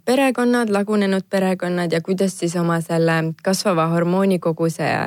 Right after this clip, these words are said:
kõige sellega hakkama saada siis selles, ähm, maailmas.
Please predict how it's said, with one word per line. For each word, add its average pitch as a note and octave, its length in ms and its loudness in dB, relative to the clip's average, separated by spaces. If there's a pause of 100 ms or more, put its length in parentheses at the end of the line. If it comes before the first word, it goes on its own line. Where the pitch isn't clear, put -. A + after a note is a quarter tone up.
(100)
kõige E3 260 0
sellega E3 400 0
hakkama D#3+ 360 -4
saada D#3+ 360 -2
siis D#3+ 220 -8
selles, D#3 440 -4
ähm, D#3 440 -2 (680)
maailmas. D#3+ 420 2